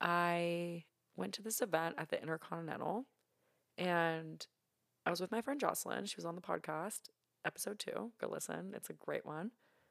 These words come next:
But we went to this event, and then, it's a Wednesday, by the way, and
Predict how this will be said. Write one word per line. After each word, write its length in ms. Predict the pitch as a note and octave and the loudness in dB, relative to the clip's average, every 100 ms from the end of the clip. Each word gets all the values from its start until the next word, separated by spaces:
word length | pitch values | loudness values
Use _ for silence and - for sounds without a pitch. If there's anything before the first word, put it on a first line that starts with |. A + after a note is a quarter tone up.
| _ _ - | _ _ 6
But 600 | G3 F#3 F#3 F3 - - _ _ _ _ _ _ _ _ _ _ _ _ - | 10 12 10 8 0 -12 _ _ _ _ _ _ _ _ _ _ _ _ 6
we 140 | C4 | 8
went 220 | D#4 D4+ | 10 8
to 100 | - | 4
this 140 | D4 F4 | 4 6
event, 460 | C#4 D#3+ D#3 B3 - - | 6 6 4 2 -2 4
and 280 | G3 G3 | 4 6
then, 280 | G3+ F#3+ F#3+ - | 6 6 4 2
it's 120 | - | 0
a 60 | |
Wednesday, 340 | F#3+ D3+ D3+ D3+ | 0 0 0 0
by 120 | C#3+ | 0
the 60 | C#3+ | -2
way, 200 | D3 G3+ - _ _ _ _ _ | -2 -4 -8 _ _ _ _ _
and 680 | G3 G3+ G3+ G3 F#3+ G3 F#3+ | 4 8 8 8 4 0 -6